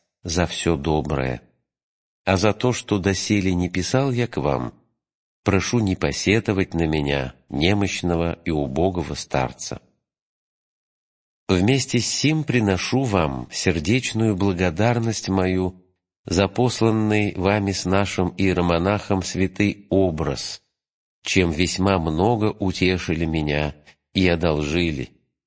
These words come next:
ибо у меня не было еще такого образа, за что спаси вас, Господи, и утеши. Вот приближается день святого ангела вашего,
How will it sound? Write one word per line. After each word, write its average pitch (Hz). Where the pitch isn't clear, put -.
ибо 98
у 98
меня 98
не 82
было 95
еще 85
такого 80
образа, 76
за 80
что -
спаси 104
вас, 113
Господи, 80
и 95
утеши. 69
Вот 120
приближается 117
день 101
святого 95
ангела 104
вашего, 98